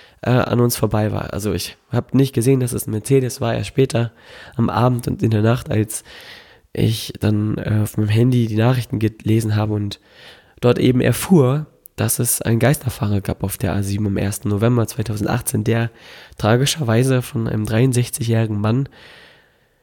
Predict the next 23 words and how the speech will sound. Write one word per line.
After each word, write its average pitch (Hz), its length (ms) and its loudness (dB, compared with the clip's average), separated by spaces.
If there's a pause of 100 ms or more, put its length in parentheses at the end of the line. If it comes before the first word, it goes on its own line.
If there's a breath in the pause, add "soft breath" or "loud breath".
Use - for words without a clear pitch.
(440 loud breath)
gefahren 127 460 0
worden 123 220 2
ist - 260 -4
und 113 200 -2
dann, 110 300 0
ähm, 113 440 -2
in 113 220 0
den, 110 320 2
in 110 100 -6
das - 180 -4
Auto 117 320 0
einer 107 440 -2 (760)
fünfundzwanzigjährigen 123 920 0
frontal 120 460 -4
geknallt 113 480 -2
ist. - 180 -4
Das 104 140 -8
war 107 120 -2
nicht 117 220 -2
direkt 117 300 0
hinter 127 260 -2
uns, 123 180 -4
denn 110 200 -2